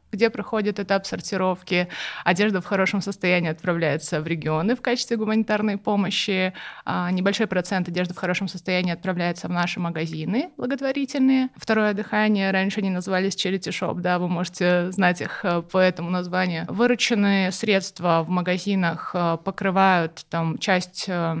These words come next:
затрат на реализацию социальных программ.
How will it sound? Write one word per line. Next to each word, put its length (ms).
затрат 520
на 180
реализацию 640
социальных 460
программ. 480